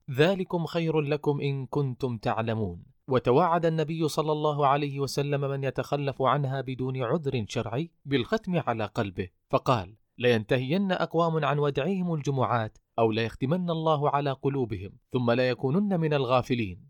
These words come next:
رواه مسلم. ومعنى ودعهم أي تركهم، وهي واجبة على الرجال الأحرار المكلفين المقيمين الذين لا عذر لهم. ويستحب لمن أتى الجمعة أن يغتسل ويتطيب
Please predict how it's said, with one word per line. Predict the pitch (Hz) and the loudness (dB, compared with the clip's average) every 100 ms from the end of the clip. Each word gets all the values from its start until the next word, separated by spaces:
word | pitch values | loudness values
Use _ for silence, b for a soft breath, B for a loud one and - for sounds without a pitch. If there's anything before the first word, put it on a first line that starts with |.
| - | -4
رواه | 143 135 120 107 | 0 2 2 0
مسلم. | 117 - 104 87 - _ _ | -4 -6 -8 -12 -16 _ _
ومعنى | 170 143 190 220 190 | 2 6 6 4 4
ودعهم | 170 160 139 135 135 127 - _ - | 4 4 2 0 -4 -8 -12 _ 0
أي | 143 | 2
تركهم، | 123 208 175 131 104 92 - - _ | 2 -2 -2 -2 -2 -4 -12 -20 _
وهي | 143 147 220 202 | 4 4 6 4
واجبة | 185 156 170 160 | 2 2 0 2
على | 160 139 143 | 2 2 2
الرجال | 143 143 147 151 | 0 0 -2 -2
الأحرار | 139 - - 139 117 101 - 143 | -2 -4 -2 0 0 -2 -6 -4
المكلفين | 156 165 165 156 147 175 190 208 - | -2 -2 -2 0 -2 -2 -4 -6 -4
المقيمين | 220 196 170 160 147 143 123 117 - - | -2 0 0 -2 0 0 0 -2 -6 -4
الذين | 123 123 123 170 | 0 0 0 0
لا | 151 143 127 | 0 0 0
عذر | 127 120 113 | -2 0 0
لهم. | 110 92 - _ 95 | -2 -6 -16 _ 4
ويستحب | 110 123 175 147 226 196 | 4 6 2 2 0 2
لمن | 180 165 160 | 2 2 0
أتى | 165 156 | 0 0
الجمعة | 131 151 135 131 - | 0 -2 0 0 0
أن | - 123 | -2 0
يغتسل | 117 101 - 170 175 156 | -2 -2 -4 -6 -2 0
ويتطيب | 139 123 - 143 127 101 | 0 0 -2 -4 -4 -6